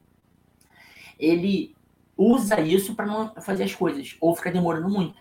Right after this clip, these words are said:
entende? No momento louco que a gente vive de M V P, mini produto viável, não seja perfeccionista. Pense em melhoria contínua. Você entrega e depois você melhora. Quer ver um exemplo? De vez em quando tá travando meu vídeo. Eu podia, como perfeccionista,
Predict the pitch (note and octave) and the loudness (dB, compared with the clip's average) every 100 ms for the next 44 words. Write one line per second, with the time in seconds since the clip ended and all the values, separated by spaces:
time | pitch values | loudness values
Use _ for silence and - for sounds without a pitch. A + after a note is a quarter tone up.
0 | _ - G4 - _ - D#3+ - A3+ A3+ | _ -12 -12 -12 _ -10 -8 -4 -4 -2
1 | F3+ D#3 D#3 - D#3 D#3 - - F#3 - | 0 0 -2 -8 -16 -16 -8 -6 -6 -8
2 | D3 D3 C3 - E3+ D3+ D#3 D#3 C#3+ - | -12 -10 -14 -6 -4 -4 -6 -10 -14 -20
3 | _ C#3 F#3 F#3 - _ _ _ _ C#3 | _ 2 2 2 -8 _ _ _ _ -10
4 | C3+ C3 D3+ - B2 B2+ - - A#4 - | -4 -4 -4 -10 -12 -10 -12 -12 -16 -16
5 | - D#4 B3 - _ _ _ _ _ _ | -12 -6 -6 -8 _ _ _ _ _ _
6 | _ _ D#3 D#3+ F3+ F#3 D#3+ D3 D3 D3+ | _ _ 0 2 2 -2 0 -2 -2 -4
7 | F3+ - - - _ _ - - B2+ C3+ | -6 -6 -12 -12 _ _ -16 -8 -6 -6
8 | E3 E3 G3 B3 - _ _ _ - - | 0 0 2 -2 -4 _ _ _ -4 -4
9 | - - F#3+ G#3 - - G#3 B3 F3+ A3 | -4 -8 -4 0 0 2 0 2 4 4
10 | C3+ - _ _ _ _ _ _ _ _ | 4 -2 _ _ _ _ _ _ _ _
11 | _ - E3 G3+ G#3 G#3 G#3 A3 A3+ A3 | _ -10 2 2 4 0 0 2 4 4
12 | A3 A#3+ G3 D3 C3 - _ - A#3 A#3 | 2 2 4 2 0 -12 _ 4 4 6
13 | A3+ - G#3+ - F3 F3+ E3 D#3 - - | 2 4 0 0 -4 -4 -6 -6 -8 -6
14 | C3+ D#3+ A#3 A3+ C4 - | -2 2 2 2 -6 -18